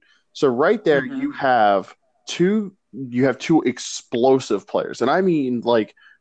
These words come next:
Speaker 1: true talent, explosive players, right?
Speaker 2: Yeah.
Speaker 1: Then you have a Carlos Hyde,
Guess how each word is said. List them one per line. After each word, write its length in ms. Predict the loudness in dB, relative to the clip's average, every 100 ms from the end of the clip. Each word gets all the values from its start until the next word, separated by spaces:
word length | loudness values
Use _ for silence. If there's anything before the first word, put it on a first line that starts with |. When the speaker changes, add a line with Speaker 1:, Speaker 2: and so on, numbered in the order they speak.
| _
Speaker 1:
true 640 | -8 0 2 2 -2 -6 -12 _ _
talent, 640 | -8 -2 2 2 2 0 -2
explosive 920 | -4 -6 -8 0 2 2 0 -4 -2
players, 440 | -4 -4 -6 -18 -4
right? 260 | 0 0 -2 _ _ _ _ _ _ _ _ _ _ _ _ _ _ _ _ _ _
Speaker 2:
Yeah. 140 | -2 -2
Speaker 1:
Then 420 | -2 -4 -6 -10 _ _ _ -4
you 140 | -2
have 400 | 2 2 2 2 2
a 160 | 2
Carlos 460 | 2 0 2 2 0
Hyde, 580 | -2 0 2 2 0